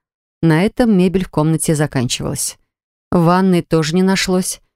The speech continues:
Видимо, с принятием водных процедур придется повременить. А жаль. Не так я себе представляла первый из вольных городов. Совершенно не так. Думала, что тут все процветает без власти Святого Престола,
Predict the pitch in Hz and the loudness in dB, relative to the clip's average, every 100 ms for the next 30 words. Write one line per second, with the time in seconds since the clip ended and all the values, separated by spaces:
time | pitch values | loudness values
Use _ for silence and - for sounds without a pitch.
0 | _ _ _ - 214 202 214 - 208 202 | _ _ _ -2 2 4 2 0 0 2
1 | 202 - 196 185 190 165 180 - 175 - | 0 0 0 0 0 0 -2 -4 -4 -2
2 | 165 170 - 160 151 151 - 156 156 156 | 0 0 0 -2 0 -2 -4 -2 0 0
3 | 147 127 - - _ _ _ _ 190 208 | 0 -2 -8 -12 _ _ _ _ -2 0
4 | 170 151 151 _ _ _ _ _ _ _ | 0 -2 -4 _ _ _ _ _ _ _
5 | - 262 - 185 196 240 226 - 160 - | 0 0 0 -2 0 0 -2 -2 -2 -2
6 | 151 - 165 151 151 139 - 165 143 151 | -2 -2 -2 0 0 -2 0 -2 0 -2
7 | 143 156 156 139 139 151 160 127 - _ | -2 0 0 0 0 -2 -2 -4 -8 _
8 | _ _ _ - 226 226 - - 160 185 | _ _ _ 0 2 2 0 0 0 2
9 | 190 165 135 - _ _ _ _ _ 170 | 0 -2 -6 -10 _ _ _ _ _ 2
10 | 185 185 175 170 - 175 175 - 175 - | 4 4 2 0 -4 -2 -2 -2 -4 -2
11 | 165 - 160 - 156 202 156 151 151 156 | -4 -2 -2 0 0 0 -2 -2 0 0
12 | 156 151 160 156 156 147 160 - 156 147 | -2 -4 -4 0 0 0 -2 -2 -2 -2
13 | 151 | -4